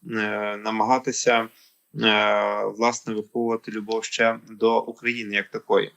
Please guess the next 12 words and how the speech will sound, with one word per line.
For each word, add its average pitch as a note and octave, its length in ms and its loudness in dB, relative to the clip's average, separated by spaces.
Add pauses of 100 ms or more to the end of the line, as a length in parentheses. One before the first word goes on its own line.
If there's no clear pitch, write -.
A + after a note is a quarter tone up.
(500)
М, G2 460 -2
тобто, G2+ 560 2 (180)
і, A2+ 280 2
е, G#2+ 240 2 (260)
звичайно, B2+ 480 -2
що, A2 460 4 (200)
е, G#2+ 140 -6
важливим A2 800 0
елементом, A2 560 -2
на G#2 60 -16
мою G#2+ 220 -8
думку, G#2 480 -2